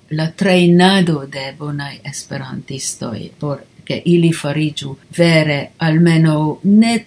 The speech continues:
tute profesiaj, sed almenaŭ trejnitaj instruistoj, estas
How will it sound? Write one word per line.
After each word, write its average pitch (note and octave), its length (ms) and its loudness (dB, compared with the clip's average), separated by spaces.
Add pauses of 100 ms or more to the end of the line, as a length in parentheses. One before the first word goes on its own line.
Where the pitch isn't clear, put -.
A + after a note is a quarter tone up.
tute G#3+ 300 0
profesiaj, E3 800 -2
sed D#3 320 -6
almenaŭ E3 540 2
trejnitaj F3 840 2
instruistoj, C3+ 960 -10
estas D#3+ 580 -4